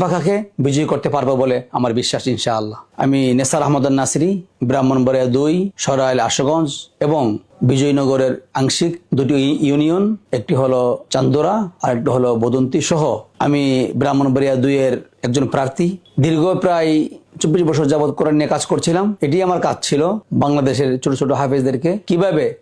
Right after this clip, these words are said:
বিশ্ব চ্যাম্পিয়ন বানানো যায়। আলহামদুলিল্লাহ, আহ, দীর্ঘ প্রায় চব্বিশ বছর যাবৎ আমার প্রিয় ছাত্ররা বিভিন্ন রাষ্ট্রে গিয়ে একশো তেইশটি দেশকে হারিয়ে, বিশেষ করে মক্কা শরীফের মতো জায়গায় বিশ্ব চ্যাম্পিয়ন হয়েছে। কিন্তু দুঃখের সাথে বলতে হচ্ছে, আমাদের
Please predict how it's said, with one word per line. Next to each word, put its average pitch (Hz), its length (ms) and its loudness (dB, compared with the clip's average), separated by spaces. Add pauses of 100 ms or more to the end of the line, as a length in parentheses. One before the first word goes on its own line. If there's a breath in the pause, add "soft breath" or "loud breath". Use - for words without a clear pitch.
(120)
বিশ্ব 185 300 2
চ্যাম্পিয়ন 165 460 0
বানানো 135 320 2
যায়। 113 360 -2
আলহামদুলিল্লাহ, 180 880 0
আহ, 131 180 0
দীর্ঘ 151 280 2
প্রায় 165 320 0
চব্বিশ 156 240 0
বছর 143 220 0
যাবৎ 135 340 0
আমার 135 280 0
প্রিয় 151 260 0 (360)
ছাত্ররা 143 580 0 (280)
বিভিন্ন 196 300 2
রাষ্ট্রে 185 320 -2
গিয়ে 139 360 0 (220)
একশো 147 260 -2
তেইশটি 165 380 0
দেশকে 170 280 0
হারিয়ে, 131 500 0 (300)
বিশেষ 165 220 2
করে 165 200 2
মক্কা 160 260 0
শরীফের 165 320 0
মতো 147 180 0
জায়গায় 127 440 0 (320)
বিশ্ব 147 300 0
চ্যাম্পিয়ন 165 360 0
হয়েছে। 120 360 -2 (200)
কিন্তু 180 180 2
দুঃখের 165 240 0
সাথে 190 180 0
বলতে 175 240 0
হচ্ছে, 143 440 -2 (100)
আমাদের 143 520 0